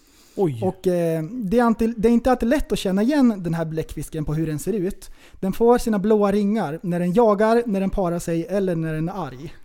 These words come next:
Speaker 2: <laughs> Så, så den här turisten har plockat upp en bläckfisk med ringarna på. Så den är tydligen så här, eh, agiterad, heter det så? Den är arg.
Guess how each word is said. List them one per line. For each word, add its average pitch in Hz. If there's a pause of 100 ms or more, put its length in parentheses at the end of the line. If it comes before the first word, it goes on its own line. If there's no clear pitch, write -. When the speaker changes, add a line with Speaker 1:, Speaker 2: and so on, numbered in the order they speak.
(340)
Speaker 2:
<laughs> -
Så, 254 (500)
så 220
den 220
här 247
turisten 233
har 165
plockat 165
upp 220
en 180
bläckfisk 180
med 196
ringarna 165
på. 160
Så -
den 175
är 165
tydligen 196
så -
här, 156 (840)
eh, 135 (400)
agiterad, 156
heter 170
det 135
så? - (140)
Den 151
är 151 (160)
arg. 120